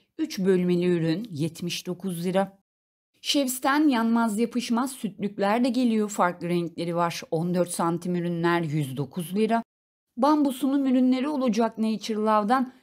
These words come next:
Çiçek model, yuvarlak ya da kesim tahtaları, ne alırsan yetmiş beş lira. Desenli meşrubat bardakları var. Beş yüz on cc kapasiteli ürünler, yirmi yedi elli. Love'dan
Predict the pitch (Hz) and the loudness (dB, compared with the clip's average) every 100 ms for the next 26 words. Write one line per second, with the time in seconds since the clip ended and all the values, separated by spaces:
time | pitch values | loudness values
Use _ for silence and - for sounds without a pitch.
0 | _ - 233 311 285 240 220 196 196 208 | _ -16 -10 -8 -6 -2 -2 0 0 0
1 | 214 208 202 190 196 190 175 196 - 175 | 2 4 2 2 -4 -6 -8 -8 -8 -6
2 | 214 196 196 185 - 180 180 175 180 180 | -4 -4 -4 -6 -4 -2 0 2 2 2
3 | 170 160 - 175 180 175 160 190 185 - | 2 0 -2 0 2 2 -2 -4 -6 -4
4 | 190 185 - 196 202 202 _ _ _ _ | -4 -4 -4 -2 -2 -4 _ _ _ _
5 | 226 233 254 240 240 233 - 226 233 208 | -2 2 4 4 4 2 0 -2 -2 2
6 | 226 220 226 - 240 254 247 330 330 233 | 2 2 -2 -4 -4 -2 -2 -2 0 0
7 | 190 196 175 185 175 180 175 185 175 185 | -2 -6 -6 -6 -6 -8 -6 -8 -8 -10
8 | 190 180 - 190 175 180 180 180 185 - | -8 -10 -8 -4 -2 0 0 2 2 0
9 | - 143 143 147 147 143 131 202 254 226 | -4 -2 0 2 4 2 0 0 0 0
10 | 226 _ _ _ _ _ _ 277 311 302 | -4 _ _ _ _ _ _ 0 2 2
11 | 247 294 330 339 | 4 4 2 -2